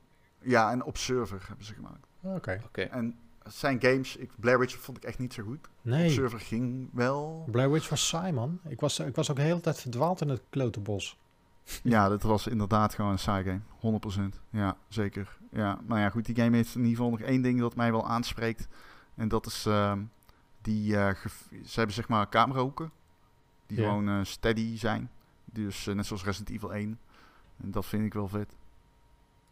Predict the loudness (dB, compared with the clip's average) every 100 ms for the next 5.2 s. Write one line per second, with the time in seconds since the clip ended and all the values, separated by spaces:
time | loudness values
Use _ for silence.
0 | _ -10 -4 -2 0 -2 -6 -10 -16 -20
1 | -20 -20 _ -8 -2 -2 -2 -6 -8 -4
2 | 0 2 0 -6 -16 -20 -10 -4 -2 -2
3 | -4 -6 -10 -16 -20 -12 2 4 6 6
4 | 6 4 4 6 6 8 6 4 2 2
5 | 0 2